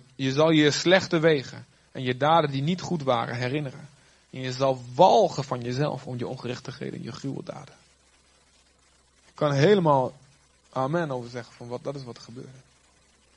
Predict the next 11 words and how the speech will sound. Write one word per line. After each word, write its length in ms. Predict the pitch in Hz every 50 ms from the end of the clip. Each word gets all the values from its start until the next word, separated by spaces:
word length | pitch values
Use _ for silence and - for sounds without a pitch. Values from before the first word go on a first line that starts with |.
| _ _ _ _ _ _ _ _ _ _ _ _ _ _ _ _ _ _
Dus 140 | 139 135
ik 100 | 139 151
was 140 | 143 175 156
helemaal, 320 | 143 185 190 180 143 139 139
helemaal 360 | - 156 180 180 160 143 101
alles, 400 | 151 156 143 127 - - - - _ _ _ _ _ _ _ _ _ _ _ _ _ _ _ _ _ _ _ _ _ _ _ _ _ _
elk 300 | _ 160 170 175 170 -
goe-, 340 | - - - - 160 160 147 -
beeld 360 | 156 139 156 175 196 185 -
van 140 | - 160 147
mezelf, 520 | 139 131 135 151 156 147 143 - - -